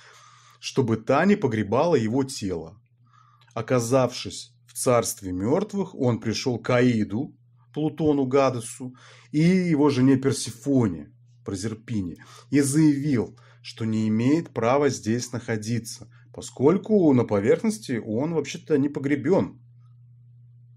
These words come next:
А также обратился к ним с просьбой отпустить его в верхний мир, чтобы позаботиться о собственных похоронах, и, конечно же, пообещал вернуться через три дня. Те же Аид и Персифона поддались на уловку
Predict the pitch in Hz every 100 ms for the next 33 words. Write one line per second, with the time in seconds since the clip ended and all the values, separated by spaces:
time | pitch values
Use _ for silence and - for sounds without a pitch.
0 | - - - 101 - 160 196 190 170 135
1 | 123 170 202 175 147 160 135 - 113 131
2 | 139 156 151 190 - 220 214 160 127 139
3 | 151 151 151 196 - 147 139 139 113 120
4 | 117 165 175 175 - 185 - - - -
5 | 117 - 160 160 135 131 113 - - 120
6 | 107 104 104 147 202 - - - - 117
7 | - 117 180 202 165 - 120 101 - 139
8 | 170 143 117 165 - - 120 123 - 110
9 | 90 85 85 - - - - - - -
10 | - - - - - - - - - 165
11 | 147 107 113 123 131 123 113 117 - -
12 | 107 165 196 190 131 113 120 110 104 101
13 | 98 107 175 202 - 208